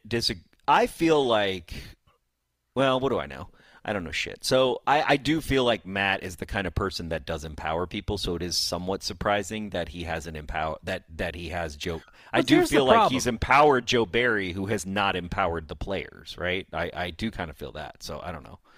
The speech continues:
Speaker 2: Here's, here's what I keep coming back to. Matt often talks about play style and what he wants to see from his defense as far as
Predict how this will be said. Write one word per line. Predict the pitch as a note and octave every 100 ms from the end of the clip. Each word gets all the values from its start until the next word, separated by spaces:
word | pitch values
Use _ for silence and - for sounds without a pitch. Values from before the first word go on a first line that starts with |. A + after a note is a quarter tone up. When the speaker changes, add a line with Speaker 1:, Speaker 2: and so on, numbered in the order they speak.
| - -
Speaker 2:
Here's, | - A3 C#4 A3+ -
here's | - F3 G3 C#3+
what | C#3+ B2+
I |
keep | - A#2+
coming | - G#2+ F2
back | E2 -
to. | F2
Matt | E2 A2 D3+ - _ -
often | A#2+ B2 - A2
talks | - - G2 F2 -
about | E2+ E2 D#2+ -
play | - G2 F2+
style | - E2 D#2 D2+
and | E2 E2+
what | E2+
he | F#2+
wants | E2+ F2 F#2+ G2 - -
to | E2
see | F#2+ F2
from | F2 D#2+
his | D#2
defense | F2 D#2+ - D2+ D2
as | E2
far | - E2 D#2
as | D2+